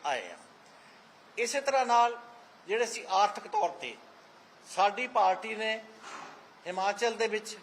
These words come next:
ਔਰਤਾਂ ਨੂੰ ਪੰਦਰਾਂ ਸੌ ਰੁਪਇਆ ਦੇਣ ਦਾ ਵਾਅਦਾ ਕੀਤਾ ਸੀ, ਅਜੇ ਪਿੱਛੇ ਇਲੈਕਸ਼ਨਾਂ ਹੋਈਆਂ, ਔਰ ਇੱਥੇ ਆਮ ਆਦਮੀ ਪਾਰਟੀ ਨੇ ਹਜ਼ਾਰ ਰੁਪਇਆ ਦੇਣ ਦਾ ਵਾਅਦਾ ਕੀਤਾ ਸੀ।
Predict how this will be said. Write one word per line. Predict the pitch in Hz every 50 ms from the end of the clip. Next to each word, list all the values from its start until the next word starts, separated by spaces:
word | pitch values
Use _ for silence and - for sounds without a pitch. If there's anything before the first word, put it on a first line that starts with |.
| - - - - - - - - - - - -
ਔਰਤਾਂ | 175 190 208 202 - - 220 220
ਨੂੰ | 214 220 220 220 220
ਪੰਦਰਾਂ | - 202 196 196 208 214 208
ਸੌ | - 214
ਰੁਪਇਆ | 202 190 - 214 208
ਦੇਣ | 202 196 202 202 202
ਦਾ | 196 214
ਵਾਅਦਾ | 208 202 208 208 220 214
ਕੀਤਾ | - 214 202 - 220 214
ਸੀ, | 196 - - - - - - - - - 175 180
ਅਜੇ | 175 185
ਪਿੱਛੇ | 180 - - - 196 208
ਇਲੈਕਸ਼ਨਾਂ | 208 202 - 214 208 202
ਹੋਈਆਂ, | 190 208 214 214 208 202 - - - - - - - - - - - -
ਔਰ | 220 226 226 226 220 226
ਇੱਥੇ | 233 226 - 262 269 269 262 262 247 262 - - - - - - - - -
ਆਮ | 185 185 190 196 202
ਆਦਮੀ | 202 202 202 208 202
ਪਾਰਟੀ | - 208 208 202 196 - 208 208
ਨੇ | 208
ਹਜ਼ਾਰ | 196 180 156 160 160 156
ਰੁਪਇਆ | 156 - 180 170
ਦੇਣ | 170 180 185 180
ਦਾ | 180 185 185
ਵਾਅਦਾ | 190 196 214 202
ਕੀਤਾ | 202 196 180 - 196 180
ਸੀ। | - - 196 190